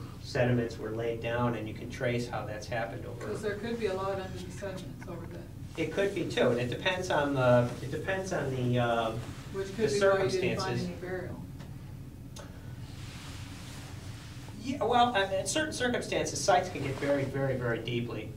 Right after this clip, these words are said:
Speaker 1: I mean, okay, like about, what was it, about five or six years ago? No, more than that. But at any rate, I was doing an excavation. It was a salvage excavation for one of the state parks right next to the Ohio River. Now, this is over towards Louisville, so it was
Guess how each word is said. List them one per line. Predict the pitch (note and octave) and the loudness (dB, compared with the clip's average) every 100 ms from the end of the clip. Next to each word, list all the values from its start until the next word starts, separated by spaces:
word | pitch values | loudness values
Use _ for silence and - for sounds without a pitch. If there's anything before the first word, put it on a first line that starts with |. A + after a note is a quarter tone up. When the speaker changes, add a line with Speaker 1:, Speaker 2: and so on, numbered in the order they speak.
| - | -6
Speaker 1:
I | C#3 | -4
mean, | C3+ B2+ - - - - - - - - - | -2 -2 -6 -10 -10 -10 -10 -10 -10 -8 -2
okay, | - - - | 0 0 0
like | - C#3 - - - | -2 -4 -4 -10 2
about, | C3 C3+ C#3+ - - C#3 B2+ | 6 8 6 2 -8 -10 -8
what | |
was | C3 | -4
it, | |
about | A#2+ - | -2 0
five | - E3+ | 4 4
or | E3 | 4
six | - - | -2 -4
years | C#3+ D3 | 0 0
ago? | D3 C#3 C3 - | 0 -2 -2 0
No, | C#3 | 0
more | C3 C3+ | 2 0
than | A2 | 0
that. | A#2 A2+ - - | -2 -4 -8 0
But | - | 4
at | G3 | 4
any | - | 4
rate, | B2 A#2+ - - - - - - D#3 | 2 0 -2 -6 -10 -10 -10 -4 0
I | E3 | 2
was | D3 D3 - E3 | 2 -2 -4 -2
doing | E3+ | 0
an | D3+ | 2
excavation. | C#3+ - C3+ C3 C#3 D3 C3+ | 2 0 -2 0 2 2 0
It | |
was | A#2+ - | -2 -4
a | |
salvage | - C#3 - - C#3+ | 0 2 2 2 2
excavation | C#3 - B2+ B2+ B2 B2 | 0 0 -2 0 -2 -4
for | B2 | -2
one | B2 B2 | 0 0
of | B2 | 0
the | |
state | A2 B2+ B2+ | -2 -2 -2
parks | - - A#2+ - - | 2 4 4 0 -4
right | C3+ C#3+ | 0 0
next | - - | 0 -4
to | |
the | C3+ A2+ | 0 0
Ohio | A#2+ A#2 | 2 2
River. | A#2+ A#2+ - | 2 2 0
Now, | - | -2
this | C#3 - | -2 -2
is | C3 | -2
over | B2 - | -2 -2
towards | B2+ A#2 | -2 -2
Louisville, | A2 A#2 A2 - | -2 -4 -2 -2
so | G#2 B2 | -4 -4
it | A2 | -4
was | - | -6